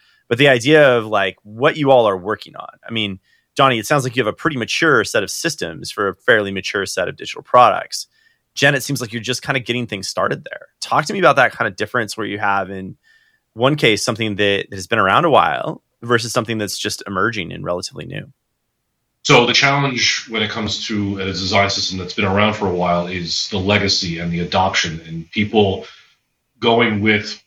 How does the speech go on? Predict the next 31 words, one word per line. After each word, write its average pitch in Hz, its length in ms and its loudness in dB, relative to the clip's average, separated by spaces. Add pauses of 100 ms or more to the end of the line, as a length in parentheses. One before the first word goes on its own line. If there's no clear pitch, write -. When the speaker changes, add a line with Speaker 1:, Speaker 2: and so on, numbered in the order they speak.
(260)
Speaker 2:
what 110 200 2
has - 540 -2 (380)
been 143 180 6
there 113 400 0
already 110 340 2
before. 107 540 0 (520)
And 104 500 2 (260)
that's 117 300 0
the 117 80 -10
difficult 104 460 -8
part 151 400 2
of 95 160 -8
it, 85 100 -10
because 101 640 -8 (220)
there 113 260 -2
are 113 560 4 (460)
better 113 400 2
ways 101 720 0
of 98 200 -6
doing 123 380 -2
things 92 440 -6
as 98 260 -4
technology 98 580 -2
has - 380 -2
advanced. 98 680 0 (500)
At 95 100 -2
least 104 180 2
from 98 120 -2
my 123 140 6
perspective, 98 680 -2 (200)
uh, 92 180 -12